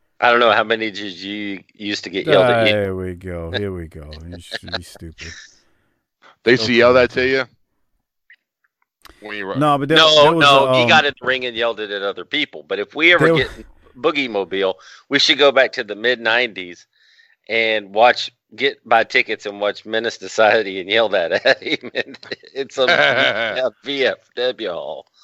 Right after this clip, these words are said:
Speaker 2: We, we was in some bumfuck Egypt town in South Louisiana once, and my buddy Jerome, um, we were tagging, and, and some guy in a crowd must have called him the N-word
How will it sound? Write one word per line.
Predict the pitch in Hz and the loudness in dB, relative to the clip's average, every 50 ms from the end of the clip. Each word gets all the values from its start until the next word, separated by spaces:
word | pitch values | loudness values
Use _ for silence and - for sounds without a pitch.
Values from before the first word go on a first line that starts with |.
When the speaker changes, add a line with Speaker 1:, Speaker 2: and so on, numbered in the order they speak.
| _ - - | _ -10 -4
Speaker 2:
We, | 127 139 156 | 0 0 0
we | 165 - 110 131 156 190 | 0 -2 -2 0 0 2
was | 185 160 131 127 | 2 0 0 0
in | 139 135 123 | 0 0 0
some | 107 - - 135 139 127 110 101 95 92 _ _ | -2 -2 -2 0 0 0 -2 -4 -6 -10 _ _
bumfuck | 107 101 87 107 110 117 113 107 101 - - - 117 110 _ - | -16 -10 -4 -2 -2 0 -2 -2 -6 -6 -4 -4 -4 -4 _ -10
Egypt | 101 98 107 117 104 104 104 90 _ - | -14 -12 -10 -10 -8 -8 -10 -10 _ -12
town | - 113 110 107 104 104 104 101 98 | -10 -8 -6 -4 -4 -4 -4 -6 -6
in | 95 90 90 - | -8 -10 -12 -12
South | - - 117 107 101 95 | -4 -2 -2 -2 -2 -2
Louisiana | 101 98 104 101 98 98 101 101 101 98 95 | -6 -8 -6 -6 -6 -6 -6 -6 -6 -6 -6
once, | 95 95 95 95 92 90 - - | -6 -6 -6 -8 -8 -8 -10 -10
and | 95 95 98 85 | -10 -10 -10 -8
my | 101 107 98 | -6 -6 -6
buddy | 90 95 107 107 101 104 92 | -4 -4 -6 -4 -4 -6 -8
Jerome, | 90 98 95 95 95 98 98 95 92 90 87 - _ _ _ _ _ _ _ - | -8 -8 -8 -6 -6 -6 -6 -6 -8 -8 -10 -14 _ _ _ _ _ _ _ -10
um, | 120 98 92 92 90 87 87 85 80 76 _ _ _ _ _ _ _ _ - | -8 -6 -6 -6 -6 -8 -10 -12 -14 -18 _ _ _ _ _ _ _ _ -8
we | 110 113 107 | -6 -4 -4
were | 101 98 92 | -4 -6 -8
tagging, | - - 123 110 107 104 101 95 98 92 92 | -8 -6 -4 -2 -2 -2 -2 -4 -6 -6 -6
and, | 90 90 90 90 - _ _ _ _ _ _ _ _ _ _ _ - | -6 -6 -8 -10 -10 _ _ _ _ _ _ _ _ _ _ _ -10
and | 113 107 104 101 98 98 95 92 - _ _ _ - | -8 -6 -4 -4 -6 -6 -8 -10 -14 _ _ _ -18
some | - - - 127 123 113 | -12 -4 -2 -2 -2 2
guy | 123 120 123 120 117 | 2 2 2 2 0
in | 110 101 | -2 -6
a | 92 | -8
crowd | - - - 113 110 107 101 98 95 95 92 - _ _ _ _ _ _ _ _ _ - | -8 -4 -2 0 0 0 0 0 -2 -4 -6 -8 _ _ _ _ _ _ _ _ _ -8
must | 127 123 127 123 117 - - | -4 -2 -2 -2 -2 -4 -8
have | 120 - | -12 -10
called | - 117 110 104 104 101 | -4 -2 -2 -2 -2 -2
him | 110 104 101 | -4 -4 -4
the | 101 101 101 101 | -6 -6 -6 -6
N-word | 104 104 104 101 98 98 95 95 95 95 92 87 85 | -6 -6 -6 -6 -6 -6 -4 -4 -6 -6 -8 -10 -14